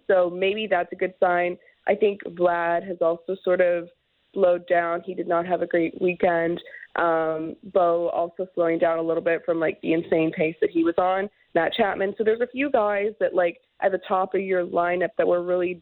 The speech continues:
driving things, um, maybe George Springer excluded, um, that slowed down a little bit. And so if the top of the order isn't getting it done, then you're placing a lot of pressure on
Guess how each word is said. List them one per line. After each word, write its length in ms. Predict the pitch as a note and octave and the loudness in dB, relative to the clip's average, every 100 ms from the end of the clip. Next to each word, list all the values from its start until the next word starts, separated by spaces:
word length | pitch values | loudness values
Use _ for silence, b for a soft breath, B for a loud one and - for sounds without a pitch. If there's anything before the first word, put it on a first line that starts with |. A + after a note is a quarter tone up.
| - | -2
driving 520 | E3+ E3 E3 F3+ F3 - | 0 2 0 -2 -6 -2
things, 420 | D#3 D#3+ E3 G#3 - - | 0 0 -4 -10 -14 -6
um, 720 | - E3 D#3+ E3 E3 D#3+ E3+ | -2 0 0 -2 -2 -4 -4
maybe 200 | F3 E3+ | -4 -2
George 200 | F3 E3+ | 0 -2
Springer 320 | - E3+ E3 D#3+ | 0 0 0 0
excluded, 800 | - _ - G3 F3 D#3+ D#3+ - B B - | -6 _ -2 0 2 2 0 -6 B B -2
um, 500 | F3+ E3+ E3 E3 D#3+ - | 0 0 0 -4 -6 -2
that 460 | F3+ F3 E3 - _ _ _ _ _ _ _ _ | 0 2 0 -10 _ _ _ _ _ _ _ _
slowed 320 | G3+ F#3+ F3+ | 0 2 2
down 300 | F3+ E3 F3 | 0 0 0
a 40 | F#3+ | -2
little 240 | A3 A3+ | 0 0
bit. 240 | A3+ B3+ - | 0 0 -2
And 100 | F3+ - | -4 2
so 420 | F3+ E3+ E3 E3 | 2 4 0 -2
if 120 | F3+ E3+ | -4 -4
the 80 | |
top 260 | - G3+ G3 | -4 -2 0
of 60 | F#3+ | 0
the 60 | |
order 200 | F3+ F3+ | 0 0
isn't 260 | F3 F3 E3 | -4 -6 -4
getting 220 | E3 D#3+ | -4 -4
it 120 | - | -2
done, 340 | G3+ G3 F#3 F3+ | 0 0 -2 -2
then 100 | F3 | -6
you're 120 | - | -4
placing 340 | F3 D#3+ - E3+ | 0 0 0 0
a 40 | |
lot 160 | E3 E3 | 2 0
of 80 | |
pressure 400 | - E3+ - E3+ | 0 -2 0 0
on 140 | D#3 | 0